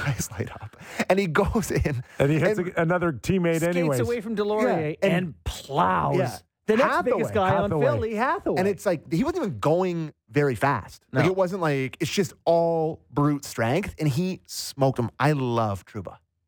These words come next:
Speaker 1: I love him.
Speaker 3: Yes. No, I, it's a clean
Speaker 2: We
Speaker 3: hit.
Speaker 2: always, in my era, we always lab-, labeled Scott Stevens, like, the best open ice
Speaker 3: Yeah.
Speaker 2: checker, and Trouba's
Speaker 1: Easily the
Speaker 2: among,
Speaker 1: best.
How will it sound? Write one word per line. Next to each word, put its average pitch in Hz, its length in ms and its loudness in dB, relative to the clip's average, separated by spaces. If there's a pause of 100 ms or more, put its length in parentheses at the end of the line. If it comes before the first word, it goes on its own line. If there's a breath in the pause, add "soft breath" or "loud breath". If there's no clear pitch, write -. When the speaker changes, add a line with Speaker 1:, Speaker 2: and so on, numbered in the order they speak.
(240)
Speaker 1:
I 143 80 2
love 120 380 0
him. - 180 -16 (100)
Speaker 3:
Yes. 151 360 -2 (240)
No, 196 140 4
I, 151 140 2
it's 175 440 -6
a 139 120 2
clean 214 480 -2
Speaker 2:
We 220 80 -4
Speaker 3:
hit. 151 140 2
Speaker 2:
always, 151 440 -4
in 135 100 0
my 131 220 2
era, 120 240 0
we 113 120 0
always 101 260 -2
lab-, 98 340 -2
labeled 95 380 0
Scott 90 280 0
Stevens, 87 600 -2
like, 90 160 -4
the 87 100 -4
best 85 300 -2
open 87 280 0
ice 85 280 -6 (200)
Speaker 3:
Yeah. - 100 -8
Speaker 2:
checker, 82 540 -2
and 85 360 -4 (180)
Trouba's 90 640 0 (560)
Speaker 1:
Easily 208 320 4
the 113 120 2
Speaker 2:
among, 117 100 -2
Speaker 1:
best. 107 360 -6